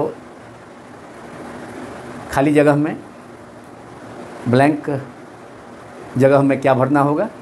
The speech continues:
Quantization of electric charge। The expression Q is equal to N E is due to the, due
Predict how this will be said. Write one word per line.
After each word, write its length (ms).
Quantization 680
of 280
electric 300
charge। 340
The 100
expression 580
Q 200
is 80
equal 200
to 140
N 80
E 100
is 320
due 280
to 260
the, 420
due 140